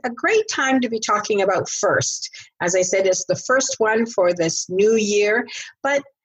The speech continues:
thinking about doing first. There's always a good time to start doing first. It could be the first time ever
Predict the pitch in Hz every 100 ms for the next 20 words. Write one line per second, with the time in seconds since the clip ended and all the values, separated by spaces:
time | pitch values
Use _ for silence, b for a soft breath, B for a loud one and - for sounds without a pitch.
0 | _ _ - 480 - 508 349 247 226 -
1 | 247 220 214 - - 180 139 - - -
2 | - - 285 320 - 370 415 320 262 196
3 | 208 196 202 202 185 180 - 185 170 165
4 | 185 175 160 - - 165 139 - - -
5 | - - 190 190 220 196 196 196 190 226
6 | 226 - - - - 208 208 196 202 _
7 | - 202 185 247 403